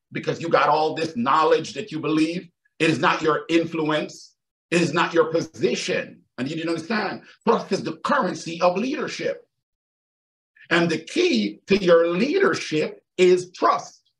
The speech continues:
Maybe somebody needed to hear this today. The key to your leadership is trust.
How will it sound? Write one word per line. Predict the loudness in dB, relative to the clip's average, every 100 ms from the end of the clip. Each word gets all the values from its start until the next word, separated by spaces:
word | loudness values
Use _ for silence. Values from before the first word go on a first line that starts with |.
| _ _ _ _ _ _ _ _ _ _ _ _ _ _ _ _ -2
Maybe | 0
somebody | 2 0 0 -2 -2
needed | -4 -4
to | 0
hear | 0
this | 0 -4
today. | -2 0 0 -2 -12
The | -10
key | 0 4 4
to |
your | 4 4
leadership | 2 0 -2 -2 -2 -2
is | -6 -8
trust. | -4 -2 -2 -6 -20